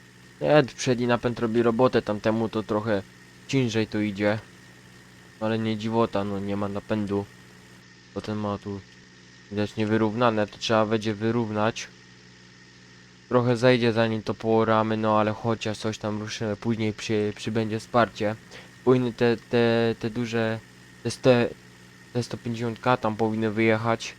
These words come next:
No ale kurde nie mają jeszcze, no to z agregatami one dopiero wyjadą. Kultywatorami. A na razie no to,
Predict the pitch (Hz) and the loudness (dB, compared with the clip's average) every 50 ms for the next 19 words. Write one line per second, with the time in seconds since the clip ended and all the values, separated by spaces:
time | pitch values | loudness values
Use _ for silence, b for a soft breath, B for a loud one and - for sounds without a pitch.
0 | - - - - - - - - - - - - 139 151 156 151 143 - 143 143 | -20 -20 -20 -20 -20 -20 -20 -20 -20 -16 -2 4 6 6 6 6 4 4 0 0
1 | 139 135 135 131 131 131 127 127 127 127 123 123 123 120 120 - - 123 120 117 | 2 2 2 4 4 2 4 4 4 4 2 0 0 -2 -4 -4 -4 -2 0 0
2 | 113 107 104 117 123 123 - - 131 123 127 131 113 120 123 117 127 120 - 120 | 0 -2 -2 -2 -2 -2 -2 -2 -2 2 2 0 2 0 0 0 0 0 0 0
3 | 117 113 110 110 107 110 104 110 104 - 113 107 107 101 104 110 104 101 98 107 | -2 0 0 -2 -2 -2 -2 -2 -2 -2 0 0 0 0 0 0 0 2 2 0
4 | 107 120 123 - - - - - - - - - - - - - - - - - | -2 -2 -4 -8 -20 -20 -20 -20 -20 -20 -20 -20 -20 -20 -20 -20 -20 -20 -20 -20
5 | - - - - - - - b b b b b b _ _ 120 117 - 123 110 | -20 -20 -20 -20 -20 -20 -20 b b b b b b _ _ -6 -4 -2 -2 0
6 | 117 113 - - 123 123 120 117 110 110 120 135 139 - - - - _ _ _ | 0 0 0 2 4 4 4 4 4 2 0 0 0 -4 -12 -20 -20 _ _ _
7 | _ - - _ _ _ - - _ _ _ _ _ _ _ - _ _ _ _ | _ -20 -20 _ _ _ -20 -20 _ _ _ _ _ _ _ -20 _ _ _ _
8 | _ _ _ _ - _ _ _ _ _ _ _ - - b b b b b b | _ _ _ _ -20 _ _ _ _ _ _ _ -20 -20 b b b b b b
9 | b b b b b b b b b b b b b b b b b b b b | b b b b b b b b b b b b b b b b b b b b
10 | b b b b b b b b b b b b b b b _ _ _ _ _ | b b b b b b b b b b b b b b b _ _ _ _ _
11 | - 92 104 113 113 110 110 117 120 117 113 117 117 117 113 - - 120 120 117 | -2 0 2 4 4 4 6 4 4 4 2 0 0 -2 -2 0 2 4 4 4
12 | 113 107 | 4 2